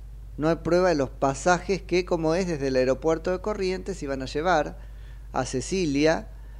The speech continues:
y a César Sena, el hijo del matrimonio, marido de ella, hasta Ushuaia,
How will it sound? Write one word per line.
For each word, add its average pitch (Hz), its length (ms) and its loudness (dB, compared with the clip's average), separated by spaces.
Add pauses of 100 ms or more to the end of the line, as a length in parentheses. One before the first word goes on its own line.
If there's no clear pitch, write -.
y 139 240 4
a 147 420 8
César 135 480 0
Sena, 151 380 0
el 117 80 -2
hijo 127 200 0
del 123 80 0
matrimonio, 151 640 0
marido 113 300 -2
de 147 220 2
ella, 151 340 -2 (480)
hasta 160 640 2
Ushuaia, 156 1120 2